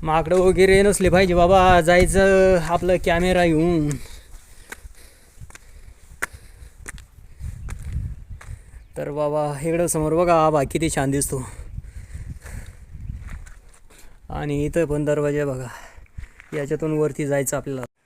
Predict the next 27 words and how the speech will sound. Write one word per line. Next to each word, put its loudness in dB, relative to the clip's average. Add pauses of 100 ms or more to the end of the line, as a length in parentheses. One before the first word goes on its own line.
(180)
तर, 0
अ, 2
मित्रांनो, 0
या 2
ठिकाणून -4
बघा, 4
किती -4
छान -4
दृश्य -4
आपल्याला -2
पाहायला -2
मिळतं, -2
किती -8 (120)
छान -4
व्ह्यू -2
पॉइंट -4
या 0
ठिकाणी -6
बघा. -4 (520)
बघा, -2
किती -4 (120)
छान -4
दिसतो -4
हा -2
समोरचा -6
किल्ल्याचा -2
भाग. -2